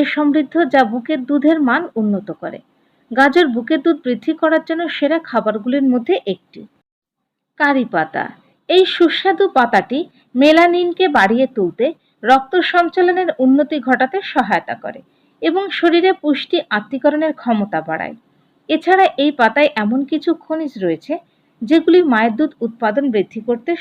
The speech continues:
সাহায্য করে। গ্রিন টি। গ্রিন টি অ্যান্টিঅক্সিডেন্ট এবং বিভিন্ন খনিজ সমৃদ্ধ, যা শরীরকে শিথিল করতে সাহায্য করে। প্রতিদিন গ্রিন টি পান করলে রক্ত সঞ্চালন ও কোলেস্টেরল ঠিক রাখতে সাহায্য করে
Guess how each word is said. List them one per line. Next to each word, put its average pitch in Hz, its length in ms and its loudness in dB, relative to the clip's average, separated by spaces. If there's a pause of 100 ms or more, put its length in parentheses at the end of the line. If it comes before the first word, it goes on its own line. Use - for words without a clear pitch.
সাহায্য 220 360 -6 (120)
করে। 147 140 -10 (500)
গ্রিন 285 400 2 (120)
টি। 175 120 -4 (400)
গ্রিন 330 320 4
টি 415 120 4 (120)
অ্যান্টিঅক্সিডেন্ট 277 960 -2
এবং 247 180 0 (140)
বিভিন্ন 302 300 0 (160)
খনিজ 220 260 0 (100)
সমৃদ্ধ, 185 420 -4 (520)
যা 285 160 2 (140)
শরীরকে 339 420 -2
শিথিল 320 380 -2 (100)
করতে 269 300 -2
সাহায্য 226 440 -8 (120)
করে। - 180 -12 (540)
প্রতিদিন 359 300 2 (140)
গ্রিন 311 220 2
টি 339 140 0
পান 294 240 -2 (140)
করলে 185 260 0 (420)
রক্ত 277 280 0 (180)
সঞ্চালন 349 480 -4
ও - 100 -2
কোলেস্টেরল 277 560 0 (100)
ঠিক 262 160 -2
রাখতে 233 300 -2 (160)
সাহায্য 233 420 -6
করে - 240 -12